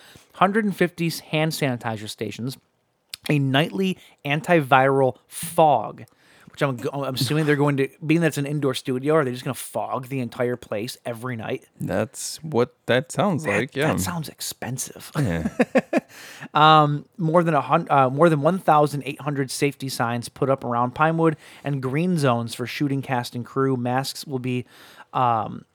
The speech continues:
Speaker 1: uh, obligatory other than for actors while performing.
Speaker 2: Wow.
Speaker 1: So it sounds like they're, they're doing literally everything in, that they can possible, uh, to do that. Now, I
Speaker 2: Yeah.
Speaker 1: did hear there was another movie, I wanna say it was a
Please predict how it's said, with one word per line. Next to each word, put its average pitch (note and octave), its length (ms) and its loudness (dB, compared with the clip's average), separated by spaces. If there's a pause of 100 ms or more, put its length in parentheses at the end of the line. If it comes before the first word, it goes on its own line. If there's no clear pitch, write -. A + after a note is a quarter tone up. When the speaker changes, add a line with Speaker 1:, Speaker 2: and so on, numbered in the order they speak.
(580)
Speaker 1:
uh, G#2+ 280 -6
obligatory C#3 720 2
other C3 500 0
than A#2+ 420 -4
for A2+ 300 -6
actors A#2 560 -6
while G#2 460 -6
performing. - 760 -12 (380)
Speaker 2:
Wow. G2+ 280 -6 (360)
Speaker 1:
So C3+ 540 6 (100)
it - 80 -16
sounds F#3+ 200 4
like G3+ 80 6
they're, E3+ 260 10
they're D3 140 0
doing D3+ 300 4
literally D#3 380 8
everything C3+ 500 2
in, B2+ 180 0 (240)
that B2 120 -10
they C3 100 -2
can B2+ 560 0
possible, A2 640 0 (480)
uh, G#2+ 320 0
to - 100 -14
do B2 160 -2
that. A#2 200 0
Now, C3 220 4 (180)
I D3+ 40 4
Speaker 2:
Yeah. D3 120 4
Speaker 1:
did G3+ 120 6
hear D3+ 360 4 (420)
there D3 140 6
was C#3 200 4
another C3+ 360 4
movie, C#3 400 4
I A2 60 -6
wanna A2+ 300 -2
say G3 160 -4
it - 80 -6
was - 100 -14
a - 80 -16